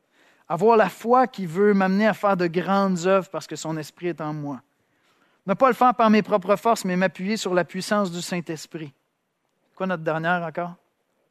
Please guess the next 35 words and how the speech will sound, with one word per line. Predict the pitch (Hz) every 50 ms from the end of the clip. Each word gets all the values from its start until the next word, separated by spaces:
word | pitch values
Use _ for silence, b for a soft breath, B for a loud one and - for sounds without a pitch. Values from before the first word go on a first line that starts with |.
| _ _ _ _ _ _ _ _ _ _ _ _ _ _ -
Grandir | 143 156 170 175 156 175 202 190 185
en | 175
maturité. | 170 160 147 - - 170 160 143 147 139 - 147 131 _ _ _ _ _ _ _ _ _ -
Ne | 151
pas | 143 - 196
rester | 190 185 175 - - 185
des | 175 170 160 151 156
enfants | 156 151 143 - 170 170 165
dans | 151 143
la | 135 127
foi. | - _ - 147 123 - _ _ _ _ _ _ _ b b b b b b b b
Ces | - - 190 185
quatre | _ - 269 269 - - 202
obstacles-là, | 196 - - - 226 208 196 - 190 180 175 185 214 226
c'est | 214 - 170
des | 156 160 156 165
obstacles | 165 151 - - - 208 214 208 - - -
pour | 165 151
devenir | 151 147 147 170 175 160
un | 160 156
chrétien | - - 156 147 - 170 160
mature, | 156 151 143 - - - 165 156
tout | - 180
simplement. | 165 - 185 175 147 147 135 131 139 131 _ _ _ _ _ _ _ _ _ _ _
Ce | - -
n'est | -
pas | - 226
des | 196 196 175 175
obstacles | 165 - - - 190 190 -
seulement | - - 170 170 160 165 180 190 -
à | - 147
la | 147
formation | 143 - 156 151 151 143 143 - - 160
de | 151
disciples. | 139 131 - - - 175 _